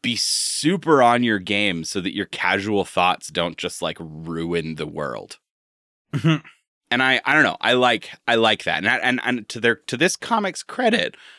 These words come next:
Speaker 1: over the following two issues, that is, like, a plot point that is used in a, in, in a couple of moments about, like, how his, how he's gotta keep control of his thoughts.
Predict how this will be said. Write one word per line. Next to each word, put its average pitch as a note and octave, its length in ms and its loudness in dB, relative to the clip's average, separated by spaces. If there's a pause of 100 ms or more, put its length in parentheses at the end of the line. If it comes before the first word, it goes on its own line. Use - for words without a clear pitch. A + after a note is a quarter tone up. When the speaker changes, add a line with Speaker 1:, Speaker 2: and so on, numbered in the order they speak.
(260)
Speaker 1:
over C3 240 4
the C3 80 0
following C3 480 4
two G#2+ 200 2
issues, F2 600 0
that G#2 180 2
is, A2+ 240 4
like, A2 180 2
a G2+ 120 4
plot - 340 -2
point - 320 -4
that F2 140 -4
is D#2+ 200 -6
used D2 480 -10 (340)
in F#2 180 -2
a, E2+ 320 -2
in, E2 480 -4
in F2+ 100 -2
a F2+ 60 -2
couple B2 240 0
of A2 60 2
moments B2 480 0
about, F2+ 260 -2
like, E2 180 -4
how F2+ 160 0
his, F2+ 320 -4
how G2 180 0
he's F2 160 -2
gotta F#2 200 0
keep - 240 -4
control G2 400 2
of E2 60 0
his D#2+ 140 -6
thoughts. - 400 -2